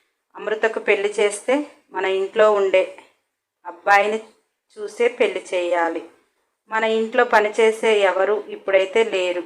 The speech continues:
అని ఆలోచించి చేద్దాంలే" అని రమణి అన్నది. ఎందుకంటే గౌరీ బాధ, ఈడొచ్చిన పిల్ల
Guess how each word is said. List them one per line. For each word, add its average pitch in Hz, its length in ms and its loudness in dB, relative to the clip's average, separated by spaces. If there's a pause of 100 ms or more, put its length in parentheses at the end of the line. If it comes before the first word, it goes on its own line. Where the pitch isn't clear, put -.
(160)
అని 220 220 -4
ఆలోచించి 202 960 0 (240)
చేద్దాంలే" 185 760 0
అని 220 180 -2
రమణి 190 460 0
అన్నది. 170 400 -4 (1900)
ఎందుకంటే 302 600 6
గౌరీ 240 400 8
బాధ, 233 480 8 (580)
ఈడొచ్చిన 254 540 6
పిల్ల 202 400 2